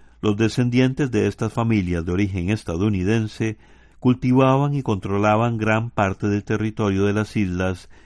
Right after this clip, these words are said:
y llegaron a tener mucha influencia en la política del lugar, pero también querían que Hawái formara parte de los Estados Unidos. Por eso dieron un golpe de estado a los gobernantes locales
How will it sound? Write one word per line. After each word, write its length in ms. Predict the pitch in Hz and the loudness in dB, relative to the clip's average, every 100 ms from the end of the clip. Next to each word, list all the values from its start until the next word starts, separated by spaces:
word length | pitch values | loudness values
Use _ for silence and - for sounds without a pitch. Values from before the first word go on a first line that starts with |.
| - - | -20 -4
y 120 | 110 | 2
llegaron 340 | 117 123 143 | 4 4 2
a 60 | 147 | 0
tener 340 | - 107 117 | 0 0 0
mucha 320 | 113 143 151 135 | 0 -2 -2 -4
influencia 560 | 123 - 107 92 107 | -4 -2 -2 0 -2
en 80 | 113 | -4
la 140 | 101 | -4
política 480 | - 90 98 104 92 | -2 -2 -2 -4 -4
del 160 | 85 82 | -4 -4
lugar, 480 | 82 101 95 82 85 - - - - - | -4 0 0 -2 -12 -20 -20 -20 -20 -6
pero 180 | - 101 | -2 0
también 400 | 117 110 113 127 | 0 2 2 0
querían 360 | 135 127 120 110 | 0 0 0 -2
que 160 | 123 | -6
Hawái 380 | - 123 117 101 | -4 -2 0 0
formara 520 | 104 117 107 98 104 | -2 -2 0 0 -2
parte 340 | - 90 90 104 | 0 0 0 0
de 120 | 95 | 0
los 180 | 87 - | -2 -6
Estados 520 | 87 92 87 85 - | -6 -4 -2 -4 -4
Unidos. 580 | 104 113 78 - - - - - - - - - - - | 0 2 0 -6 -18 -20 -20 -20 -20 -20 -20 -20 -20 -4
Por 160 | 107 127 | 2 2
eso 240 | 135 156 | 4 2
dieron 280 | 131 127 123 | 4 4 2
un 180 | 123 110 | 0 2
golpe 300 | 110 107 113 | 2 2 0
de 120 | 92 | 0
estado 460 | - - 107 87 | -2 0 2 2
a 40 | 82 | -2
los 100 | 82 | -4
gobernantes 640 | 87 87 90 107 110 101 | -4 -4 -2 -2 -2 -4
locales 680 | 90 80 113 117 113 110 | -4 -2 -2 0 -2 -4